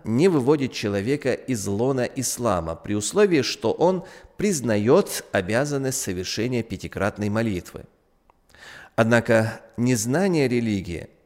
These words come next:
не освобождает от ответственности. Оставление молитвы и совершение иных грехов может стать причиной гнева Аллаха в судный день.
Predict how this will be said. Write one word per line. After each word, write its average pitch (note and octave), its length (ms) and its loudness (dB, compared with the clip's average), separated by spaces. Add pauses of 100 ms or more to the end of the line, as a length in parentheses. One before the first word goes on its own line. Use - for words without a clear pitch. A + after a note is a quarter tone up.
(100)
не A#2+ 180 -2
освобождает G#2+ 960 -2
от B2 100 -6
ответственности. G2 840 -8 (720)
Оставление A#2+ 580 2
молитвы A2+ 560 0
и G#2+ 300 -4
совершение A2 720 -2
иных B2+ 480 -4
грехов A#2 560 -2 (260)
может F3+ 360 2
стать - 360 -2
причиной C#3+ 600 -2
гнева G#2 680 2
Аллаха G#2 600 -2
в - 60 -10
судный A2 360 -6
день. F#2 260 -8